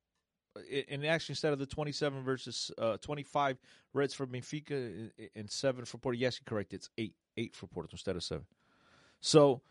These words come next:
that's the one thing that has me worried.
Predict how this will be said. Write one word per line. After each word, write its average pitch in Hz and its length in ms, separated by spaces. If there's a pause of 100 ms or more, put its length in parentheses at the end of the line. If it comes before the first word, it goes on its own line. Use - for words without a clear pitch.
(420)
that's 233 340
the 226 100
one 175 340
thing 131 560 (520)
that 131 480 (440)
has 143 320
me 131 140
worried. 107 420